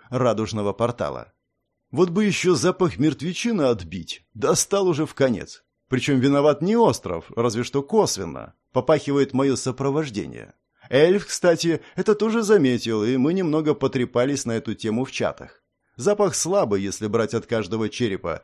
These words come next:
но все вместе фонят весьма изрядно, нельзя не почувствовать. Что само по себе странно, ведь они воскрешены и переведены в ранг живых. Механариум высказал предположение, что этот неожиданный постэффект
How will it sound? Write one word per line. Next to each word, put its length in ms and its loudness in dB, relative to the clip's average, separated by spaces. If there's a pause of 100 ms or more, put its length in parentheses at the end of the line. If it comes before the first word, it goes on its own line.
(180)
но 180 2
все 300 0
вместе 520 0
фонят 480 2
весьма 500 -2
изрядно, 800 2
нельзя 400 2
не 100 -2
почувствовать. 760 -8 (400)
Что 240 -4
само 280 4
по 120 0
себе 260 0
странно, 720 4
ведь 200 0
они 140 2
воскрешены 720 0
и 60 2
переведены 600 0
в 80 0
ранг 260 2
живых. 500 -2 (280)
Механариум 600 2
высказал 560 0
предположение, 840 0
что 160 -6
этот 260 0
неожиданный 680 0
постэффект 840 -2